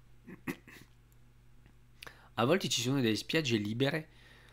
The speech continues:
ossia gratuite, ma molto piccole e piuttosto vicino alle fogne della città,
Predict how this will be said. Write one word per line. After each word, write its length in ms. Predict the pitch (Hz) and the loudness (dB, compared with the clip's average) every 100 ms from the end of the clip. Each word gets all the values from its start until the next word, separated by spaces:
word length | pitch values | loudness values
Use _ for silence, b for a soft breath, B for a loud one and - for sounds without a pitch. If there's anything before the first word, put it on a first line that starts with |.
| B B | B B
ossia 480 | - 127 - 156 120 | 0 2 2 4 4
gratuite, 720 | 107 120 127 113 123 170 - | 4 0 0 -2 -2 -2 -4
ma 140 | - 104 | -4 -2
molto 340 | 120 180 131 | 0 0 0
piccole 460 | - 147 - 156 123 | -4 -12 -6 -2 -2
e 40 | |
piuttosto 440 | - 117 160 160 107 | -2 -4 -4 -4 -6
vicino 400 | 120 - 165 131 | -4 -4 -2 -2
alle 120 | 107 | -2
fogne 380 | - 156 160 123 | -2 -2 2 2
della 220 | 113 123 | 2 0
città, 500 | - 117 - 104 | -2 -4 -8 -10